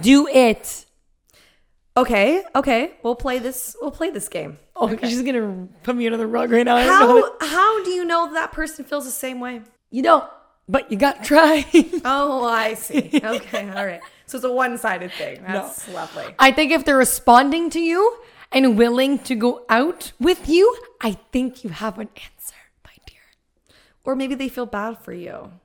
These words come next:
Speaker 2: Do you ever think about that? I sometimes do. I'm like, "Is
Speaker 1: Okay,
Speaker 2: this
Speaker 1: no.
Speaker 2: person only hanging out with me because they feel bad? They don't <laughs> wanna hurt my feelings?"
Speaker 1: I'm telling you right now, no guy is gonna hang out with a girl because they feel bad for them.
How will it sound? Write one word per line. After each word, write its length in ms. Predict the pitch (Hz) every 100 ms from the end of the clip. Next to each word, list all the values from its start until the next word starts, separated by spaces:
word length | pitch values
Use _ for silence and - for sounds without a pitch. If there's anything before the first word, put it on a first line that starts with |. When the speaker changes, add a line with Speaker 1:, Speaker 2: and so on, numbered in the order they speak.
| _
Speaker 2:
Do 80 | 214
you 20 |
ever 100 | 226
think 120 | 254
about 140 | 269 262
that? 320 | 165 165 196 _ _ _ _ _ _ _ _ _ _
I 140 | - 214
sometimes 460 | - 202 180 165
do. 180 | - -
I'm 80 | 170 - _ _
like, 160 | 254 247
"Is 60 |
Speaker 1:
Okay, 40 | 208
Speaker 2:
this 60 | 190
Speaker 1:
no. 60 |
Speaker 2:
person 260 | 180 175 311
only 320 | 208 208 226
hanging 240 | 214 208 185
out 40 |
with 80 | 190
me 80 | 202
because 200 | 202 196
they 100 | 196
feel 380 | - 175 175 170
bad? 360 | 185 185 202
They 60 | 185
don't 120 | 185
<laughs> 60 | 190
wanna 80 | 214
hurt 320 | 240 - 214
my 100 | 240 - -
feelings?" 440 | 196 180 185 226 240
Speaker 1:
I'm 160 | 240 214
telling 260 | 294 330
you 120 | 285
right 280 | 196 214 214
now, 420 | 208 196 202 247 - _ _
no 340 | 214 214 269 285
guy 460 | 208 208 208 240 - - _ -
is 140 | 226 220
gonna 180 | 226
hang 180 | 220 220
out 120 | 220
with 120 | 214 214
a 60 |
girl 160 | 196 214
because 260 | 208 202
they 140 | 185 190
feel 260 | - 196
bad 340 | 180 - - -
for 140 | -
them. 220 | 311 -